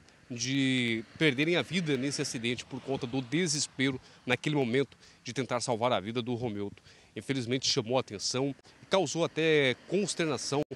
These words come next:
por conta dessa, dessa situação a qual a família já impactada com o trauma de estar perdendo ali um ente querido, o ente querido que está com sinais vitais indo embora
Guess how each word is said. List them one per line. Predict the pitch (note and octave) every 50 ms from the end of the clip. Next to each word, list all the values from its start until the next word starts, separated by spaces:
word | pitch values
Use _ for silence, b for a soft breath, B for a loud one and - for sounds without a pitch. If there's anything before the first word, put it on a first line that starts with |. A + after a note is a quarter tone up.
| - - - - - - - -
por | F3+ E3
conta | - - D3+ E3 G3 F3 - - A2+ F#2 - B B B B B B -
dessa, | A2+ A2+ C3 C#3+ - - - C#3+ C3 A2 - - - - - - - - - - - -
dessa | C#3 B2+ C#3 - - D#3
situação | - - F3 E3 - - F3 D#3 B2 - - D3 C#3+ C#3+
a | A#2+ -
qual | - C3 B2 A#2+ A2+
a | A#2+
família | - - C#3+ A#2+ A2+ A#2 C3 E3 F3 D3+ D3 C3+ A#2+
já | A2 C#3+
impactada | C#3+ A#2+ - - C3+ - - - _ A#2+ C3 C#3 B2+ A#2+ A2 - _
com | - - D3 D#3 B B B B B B B B -
o | - C3 C#3 C#3 C#3 C3+ C3 C3 B2+ B2 B2 - - -
trauma | - C#3 C#3+ D3+ D3 C#3 C3+ C3 A#2+ A#2
de | A2+ A#2+
estar | - - - C#3+ C3 -
perdendo | - C#3+ C3+ A2+ G#2+ A2 C#3 C#3+ C#3 C3+
ali | B2+ A2+ B2 C3+
um | C3+ B2+ C3
ente | C3 A#2 - -
querido, | - B2+ A2 G#2+ C3 C#3 C3+ B2+
o | C3
ente | C3+ B2 - -
querido | - C3+ A#2+ B2+ B2+ A#2+
que | - - -
está | - - C3 B2+ B2
com | - C3+ A#2
sinais | - - A#2+ B2 B2 A#2+ -
vitais | - A2+ - B2 B2 A#2 -
indo | C3 B2+ A#2+
embora | A2+ G2+ G2 A2 B2 B2+ B2+